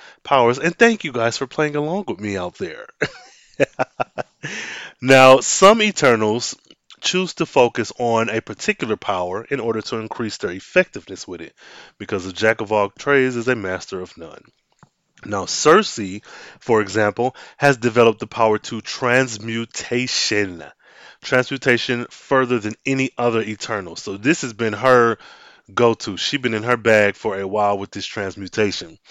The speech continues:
Um, also, some Eternals choose to focus their cosmic energies into other non-standard abilities. Now, Icarus, for example, channels cosmic energy into, um, a greatly enhance his senses,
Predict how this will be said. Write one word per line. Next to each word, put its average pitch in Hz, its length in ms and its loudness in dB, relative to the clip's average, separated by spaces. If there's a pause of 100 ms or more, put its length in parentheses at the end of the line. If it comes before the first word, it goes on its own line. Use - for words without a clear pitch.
(500)
Um, 113 500 8
also, 131 440 6
some 151 300 2
Eternals 120 400 0
choose - 240 -6
to - 80 -14
focus 107 340 -2
their 101 120 -6
cosmic 101 460 0
energies 107 480 -8
into 113 380 -10
other 107 300 -4
non-standard 107 1120 -2
abilities. 85 600 -12 (480)
Now, 104 180 -6
Icarus, - 460 4
for 110 180 -2
example, 101 460 -4
channels 113 460 -4
cosmic 113 500 -4
energy 110 320 -8
into, 107 640 -10 (400)
um, 104 180 -8
a 107 120 -6
greatly 127 760 -4
enhance 117 560 -6
his 117 160 -10
senses, - 840 -4